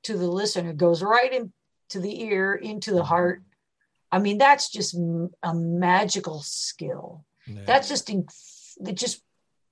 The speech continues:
Speaker 1: <sighs> blows my mind. So I just really admire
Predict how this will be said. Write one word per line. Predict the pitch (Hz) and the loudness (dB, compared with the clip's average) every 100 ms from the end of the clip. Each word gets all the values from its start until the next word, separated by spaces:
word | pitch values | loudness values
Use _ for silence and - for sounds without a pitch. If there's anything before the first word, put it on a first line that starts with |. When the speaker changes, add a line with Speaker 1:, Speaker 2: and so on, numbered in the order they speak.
| _ - | _ -6
Speaker 1:
<sighs> | - - - - - - _ - _ | -4 -4 -6 -12 -16 -18 _ -20 _
blows | 220 269 277 247 | 6 8 8 4
my | 226 214 208 | 2 2 2
mind. | 190 180 165 147 | 0 0 -2 -4
So | 185 170 | -2 2
I | 165 180 | 2 2
just | 185 185 - | 0 -6 -8
really | 226 247 | -4 -2
admire | 208 165 170 202 180 | -2 -2 0 0 -2